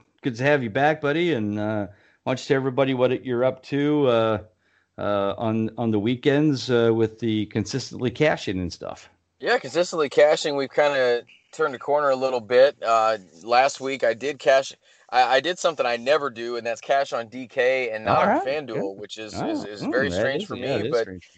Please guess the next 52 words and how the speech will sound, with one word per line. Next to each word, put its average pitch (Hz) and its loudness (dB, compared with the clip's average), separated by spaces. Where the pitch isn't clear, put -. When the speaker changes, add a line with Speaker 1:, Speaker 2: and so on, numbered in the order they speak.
Speaker 2:
um, 110 2
and, 110 -18
sh-, - -10
and 127 -6
shout 151 2
to 170 2
our 135 4
guy 139 2
Colby 143 -4
Conway, 143 0
'cause 127 -8
he 127 -10
had 131 2
you 127 -14
Tyreek 135 -2
Hill 147 -4
in 143 -8
the 135 -4
article, 131 2
and 110 -6
if - -20
you 110 -18
started 135 0
him, 139 -2
you 165 -20
probably 196 2
did 180 -4
pretty 175 -4
well 170 2
for 143 -14
yourself. 107 -4
So, 110 -4
uh, 104 -2
kudos 127 -4
to 123 2
our 113 4
man 117 0
Colby. 113 2
Had 120 4
him 123 2
Speaker 1:
Mm-hmm. 123 -2
Speaker 2:
in 120 -4
that 117 2
D 120 -10
K 123 -4
lineup, 117 2
and 110 -8
it 107 -8
worked 110 -6
out 113 2
for 107 -20
me. 113 -8